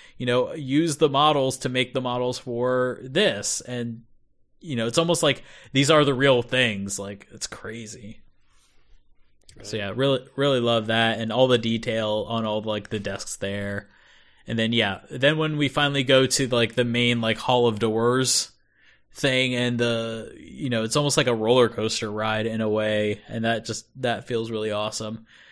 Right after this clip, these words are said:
Speaker 1: Yeah, e-, every, every time I played through that, though, I just kept i-, in the back of my mind thinking, "This is Nomura playing around with ideas for Final Fantasy seven." I, every time we, we have this, I'm just like, "Yep, this is him preparing for the Gold Saucer,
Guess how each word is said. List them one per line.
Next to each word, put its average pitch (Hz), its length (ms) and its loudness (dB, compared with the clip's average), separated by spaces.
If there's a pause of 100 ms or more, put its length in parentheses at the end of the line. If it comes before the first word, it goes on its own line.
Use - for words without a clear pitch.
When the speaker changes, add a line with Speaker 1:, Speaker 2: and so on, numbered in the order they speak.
(340)
Speaker 1:
Yeah, 117 260 4
e-, 113 180 -8
every, 165 540 2
every 170 220 4
time 196 200 2
I 175 100 4
played 147 260 0
through 165 140 -2
that, 170 220 4
though, 185 260 6
I 143 160 4
just 135 200 -4
kept 147 300 -2
i-, 131 220 -12
in 147 140 -4
the 139 60 -2
back 131 280 0
of 135 80 -4
my 123 100 -2
mind 120 340 -4
thinking, 120 520 -6 (140)
"This 131 180 -2
is 131 120 -4
Nomura 120 800 -2 (260)
playing 120 340 -4
around 123 340 0
with 120 160 0
ideas 120 480 -2
for - 120 -10
Final 117 280 -6
Fantasy 117 360 -8
seven." 117 500 -6 (360)
I, 123 200 0
every 139 320 -2
time 165 180 0
we, 151 260 -4
we 147 180 -4
have 131 280 -4
this, 120 240 -4
I'm 131 160 -6
just 127 200 -6
like, 123 300 -8
"Yep, 139 300 -6
this 139 160 -4
is 151 140 -4
him 151 400 -2
preparing 135 560 -2
for 135 140 -4
the 120 80 -4
Gold 117 280 -2
Saucer, 135 720 0